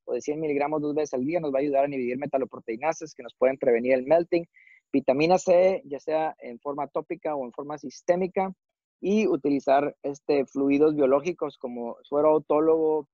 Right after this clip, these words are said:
P R G F, etcétera, ¿no? Los corticosteroides, ya lo mencioné,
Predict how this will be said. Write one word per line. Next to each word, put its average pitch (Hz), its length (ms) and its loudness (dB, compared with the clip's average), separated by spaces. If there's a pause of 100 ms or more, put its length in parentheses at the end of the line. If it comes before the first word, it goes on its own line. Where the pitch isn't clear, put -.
(100)
P 131 380 -4
R 139 340 -6
G 147 280 -2
F, 170 320 -2 (440)
etcétera, 120 560 -8
¿no? 165 220 -10 (800)
Los 147 120 -6
corticosteroides, 165 1200 0
ya 139 160 -4
lo 151 120 0
mencioné, 147 720 -4